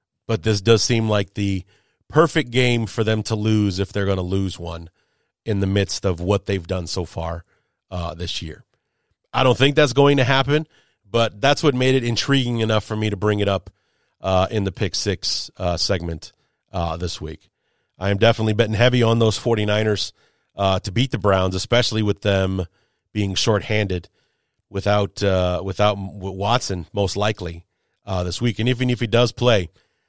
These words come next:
he won't be a hundred percent. So maybe he tries to be,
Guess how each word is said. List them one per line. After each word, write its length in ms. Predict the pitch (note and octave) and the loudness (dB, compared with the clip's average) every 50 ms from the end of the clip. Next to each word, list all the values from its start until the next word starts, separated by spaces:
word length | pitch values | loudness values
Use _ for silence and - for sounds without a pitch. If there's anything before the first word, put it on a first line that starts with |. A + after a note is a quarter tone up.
| _ _ _ _ | _ _ _ _
he 120 | _ A#2+ B2 | _ 0 4
won't 200 | B2+ C#3 C#3 B2+ | 4 4 4 6
be 100 | B2+ B2 | 4 4
a 40 | A2 | 4
hundred 200 | A2+ A2+ G#2 - | 4 2 0 -2
percent. 360 | - - - A2+ G2+ D#2+ - _ | -4 -2 0 0 0 -2 -4 _
So 400 | - - - G#2 F#2+ F2+ F2 E2+ - - _ _ _ _ _ _ _ _ _ _ _ _ _ _ _ _ _ _ - | -8 -4 -2 0 0 0 -2 -4 -8 -12 _ _ _ _ _ _ _ _ _ _ _ _ _ _ _ _ _ _ -8
maybe 280 | G2+ A2 B2 B2+ B2 | -4 0 0 2 2
he 140 | A#2+ B2 B2+ | 2 0 0
tries 320 | A#2 - C3 B2 B2 A2+ - | 2 2 4 4 4 2 0
to 80 | - | -4
be, 300 | G2+ A#2 A#2 A2+ A2+ G#2+ | -4 -2 -2 -2 -2 -4